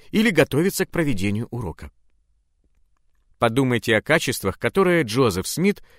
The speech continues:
выделял в Эмме Смит, Хайраме Смите, Ньюэле Уитни и Джозефе Найте-старшем.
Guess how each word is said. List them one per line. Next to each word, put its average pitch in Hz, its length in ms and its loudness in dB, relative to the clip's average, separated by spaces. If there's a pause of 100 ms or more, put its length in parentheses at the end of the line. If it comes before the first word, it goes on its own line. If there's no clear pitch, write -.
выделял 160 560 4
в 113 180 -2
Эмме 135 260 4
Смит, 180 380 -2 (160)
Хайраме 127 480 4
Смите, 165 420 -4 (380)
Ньюэле 156 500 4
Уитни 135 520 0
и 214 280 -2
Джозефе 165 480 0
Найте-старшем. 120 880 -4